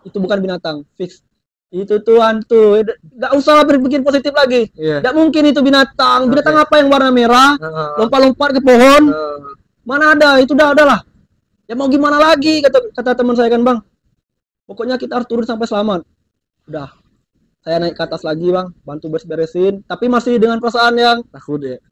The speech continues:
Speaker 1: "Wah, gimana kalau ada lagi nih?"
Speaker 2: Hmm.
Speaker 1: Jadi ya, teman saya yang Rahman ini untungnya orangnya bijaksana, pokoknya ada lah temen yang kayak gitu kan, yang
Speaker 2: Penenang
Speaker 1: bisa
Speaker 2: lah ya.
Speaker 1: Iya, "Udah, Abi, kamu santai aja, nggak apa-apa,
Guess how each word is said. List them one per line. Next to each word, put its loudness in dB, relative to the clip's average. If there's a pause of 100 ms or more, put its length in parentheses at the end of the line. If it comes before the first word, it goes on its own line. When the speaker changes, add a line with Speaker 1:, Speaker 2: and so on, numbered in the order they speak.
(120)
Speaker 1:
"Wah, -18 (420)
gimana -8
kalau 0
ada -4
lagi -4
nih?" -20
Speaker 2:
Hmm. -20 (880)
Speaker 1:
Jadi -8
ya, -2
teman -10
saya -4
yang -2
Rahman -8
ini -8
untungnya -6 (320)
orangnya -4
bijaksana, 0
pokoknya 0
ada 2
lah 2
temen -6
yang -6
kayak -6
gitu -6
kan, 0
yang -4
Speaker 2:
Penenang 0
Speaker 1:
bisa 2
Speaker 2:
lah 0
ya. 0 (200)
Speaker 1:
Iya, -2 (440)
"Udah, -6
Abi, -4 (220)
kamu -20
santai -14
aja, -10
nggak -14
apa-apa, -16